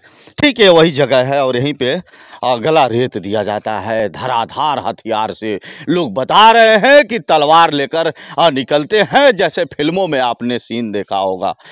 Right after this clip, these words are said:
उसी तरह से ठीक यहाँ भी होता है और गला रेत दिया जाता है। अ, यहाँ उत्तर प्रदेश पुलिस टीम की जो गाइडलाइन है, उसे सर फॉलो कर रहे हैं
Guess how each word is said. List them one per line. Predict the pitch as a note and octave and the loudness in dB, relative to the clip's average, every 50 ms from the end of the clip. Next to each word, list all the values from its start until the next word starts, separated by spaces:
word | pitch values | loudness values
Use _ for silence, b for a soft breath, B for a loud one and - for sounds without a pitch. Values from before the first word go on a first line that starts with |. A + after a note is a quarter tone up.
| B B - | B B -4
उसी | E3 D#3+ - - E3+ | -4 -2 -2 -2 -4
तरह | C#3 D3+ C3+ B2 | -4 -2 -4 -2
से | A#2+ - A#2 | -2 -4 -4
ठीक | - - B2+ A2+ F#2 - | -4 -4 -6 -6 -4 -6
यहाँ | G#2 F#2 G2 B2 D3 | -6 -4 -2 -2 -2
भी | C#3+ C3+ | 0 0
होता | B2 B2 C3+ - E3 D3+ | -2 -2 -2 0 -2 -2
है | C#3+ D3 G3 A#3 A#3+ B B B B B - | 0 2 0 0 0 B B B B B 0
और | C#3 C#3+ B2+ | 0 0 0
गला | F2 - A#2 A#2 G#2 F#2+ | -2 -4 -4 -4 -4 -2
रेत | F#2 F#2 F2+ | -4 -4 -6
दिया | D#2 F2+ F#2+ F#2+ | -4 -4 -4 -4
जाता | F2 F2 F2 - G2 | -4 -6 -6 -6 -6
है। | G2+ C3 B B B B - | -6 -6 B B B B -8
अ, | D#3 F3 F3+ B B B B B B B B B B B B B B B B B B B B B B B3+ B B - | -6 -6 -8 B B B B B B B B B B B B B B B B B B B B B B -18 B B -2
यहाँ | E3 F#3+ F3 G#3+ B3+ | 0 2 6 6 6
उत्तर | A3 G#3 - - A#3 A3 | 6 6 4 2 0 2
प्रदेश | - A3 G3 F#3+ A3+ A#3 - | 0 -2 2 4 4 2 2
पुलिस | - - F#3 G3 G#3+ A3+ - - - - | 0 -2 -2 0 0 0 -2 0 -2 -2
टीम | - - - - _ - G#3 A3 G#3+ | -2 -2 -6 -8 _ -2 0 0 0
की | F3+ G#3 G3+ | -2 -2 -2
जो | D#3+ F3+ F3 | 0 0 2
गाइडलाइन | D3+ D#3 D3+ D3 C3+ C#3+ D3 F3 G3+ F#3+ G3+ | 4 4 4 4 4 4 4 4 4 4 2
है, | G#3+ A3 | 0 0
उसे | F#3+ D#3+ - E3 C#3 | 0 0 -2 -4 -2
सर | - D#3+ D3 C#3 | -2 -2 -2 -4
फॉलो | - - A#2 B2+ D3 E3+ F3+ | -4 -2 -2 0 0 0 0
कर | D#3+ F#3+ F3 | 0 -2 0
रहे | F3 E3+ F3+ F3+ | 0 0 0 0
हैं | F#3 F#3 F#3+ G#3+ A3+ A#3 | 0 0 -2 -2 -4 -6